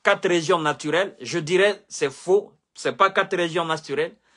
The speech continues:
parce que c'est comme ça on nous a trompés en Guinée en disant quatre régions naturelles.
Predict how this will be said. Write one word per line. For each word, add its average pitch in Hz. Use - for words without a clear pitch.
parce 196
que 294
c'est 226
comme 185
ça 233
on 202
nous 170
a 151
trompés 165
en 156
Guinée 139
en 143
disant 156
quatre 185
régions 147
naturelles. 113